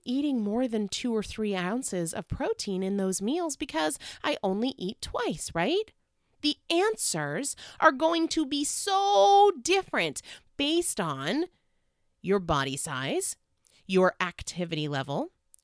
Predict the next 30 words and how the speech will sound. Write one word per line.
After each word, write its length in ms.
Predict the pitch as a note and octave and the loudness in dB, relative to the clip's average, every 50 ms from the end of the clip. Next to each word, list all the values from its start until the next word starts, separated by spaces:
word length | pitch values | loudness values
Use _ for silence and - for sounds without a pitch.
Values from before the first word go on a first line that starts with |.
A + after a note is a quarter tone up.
| _ _ - | _ _ -4
your 240 | - F#3 G3 G3 F#3+ | 2 4 4 4 4
goals, 760 | E3+ D3+ - F#3 F#3+ F#3+ F3 D3+ C#3 C#3 F3 - E4+ - - _ - | 0 -2 0 4 6 6 6 4 4 2 -2 -2 -4 -4 -8 _ -10
how 300 | - - D4 D#4 F4 F4+ | -4 0 2 4 4 4
many 260 | F#4 F4+ F4 E4+ D#4+ | 4 2 2 0 0
times 540 | - - - D#4 D#4 D4+ D4+ D4 C#4 - A#3+ | -2 -6 -6 -2 0 2 2 2 2 2 2
you 180 | A#3+ B3+ - _ - | 0 0 -2 _ -4
eat 260 | C4+ D4 D#4 F4 - - | -2 0 0 -2 -2 -2
in 160 | - A3 G#3 | 0 2 2
a 80 | F#3+ F3+ | 2 2
day, 340 | D#3 - E3+ D#3 D3+ F3+ C4 | 2 2 2 2 2 2 2
the 140 | A#3+ B3+ B3 | 0 -2 -2
kinds 600 | - - - - F4+ F#4 F#4+ G4 F#4+ F#4 E4 - | -4 -10 -10 -4 -2 0 2 4 4 2 2 2
of 180 | D#4+ C#4 - - - | 0 -2 -2 -6 -4
foods 400 | - D#4 E4 E4+ F4 C#4 B3+ A3+ | 2 4 6 6 6 4 4 -2
you 240 | A3 A#3 C#4 D4 D#4 | 0 2 2 2 2
enjoy 560 | - C#4 C4+ B3 G#3 G3 A#3 A#3+ A3+ A3 G#3+ - | 2 2 0 0 0 2 2 2 2 2 0 -2
eating. 420 | - C#4+ F4 F4+ D4 G#3 G#3+ A#3 B3 - - - - - | -2 0 0 2 2 2 0 0 -4 -8 -12 -18 -18 -10
Some 380 | - - - - E4+ G#4 A4+ G#4+ | -4 -2 2 2 2 2 2 0
people 680 | - D4+ D4+ F#4+ - - A#3 G3 F#3+ G3 G#3+ C#4+ _ _ _ _ _ _ _ - | -4 -4 -4 -4 -2 0 0 2 2 2 0 -2 _ _ _ _ _ _ _ -10
don't 300 | F3 A#3+ C4 C4+ D4 - | -2 0 2 2 0 0
like 400 | C4+ C4+ C#4 F#4 A#4+ A4 - - _ _ _ _ _ - | -2 -2 0 0 0 -2 -6 -12 _ _ _ _ _ -2
fattier 460 | - G3 F3+ F#3 F#3 F3 E3 E3+ D#3+ | 0 2 2 2 2 0 0 -2 -2
proteins 720 | - - F3+ D#3+ D#3 - - - D3+ C#3+ C#3 C#3+ C#3+ - | -4 -4 -4 -4 -4 -4 -6 -8 -8 -6 -6 -6 -6 -6
like 300 | D#3 D#3+ D3 C#3+ - - _ _ - | -4 -2 -4 -4 -6 -10 _ _ -10
chicken 380 | - - G#3 - F3+ E3+ D#3+ | -6 -6 -6 -4 -6 -8 -6
thighs 360 | - D#3+ C#3+ C#3+ C#3+ D3 C#3+ - - | -4 -4 -4 -2 -4 -4 -8 -8 -8
or 160 | D#3 D3+ D3+ | -8 -6 -6
salmon. 640 | - - - E3+ D3+ D3 D3 D3 C#3 C3+ C3 C3 C3 _ _ - _ _ _ _ _ - - | -6 -6 -4 -4 -2 -2 -2 -2 -4 -4 -6 -8 -10 _ _ -20 _ _ _ _ _ -14 -6
Some 240 | - - D4 C#4 C#4 | -2 0 0 0 0
people 440 | B3+ C4 C#4 B3+ - D4 C#4+ C#4+ | 0 -2 -4 -2 0 0 0 0